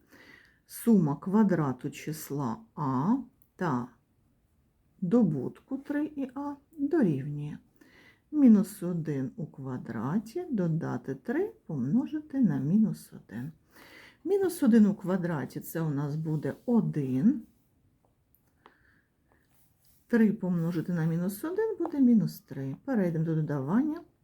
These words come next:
До одиниці додамо мінус три. Отримаємо мінус два.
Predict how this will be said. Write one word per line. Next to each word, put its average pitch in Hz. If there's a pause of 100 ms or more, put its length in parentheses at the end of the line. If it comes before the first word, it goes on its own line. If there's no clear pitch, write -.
(1300)
До 175
одиниці 170
додамо 196
мінус 262
три. 151 (260)
Отримаємо 339 (160)
мінус 208
два. 160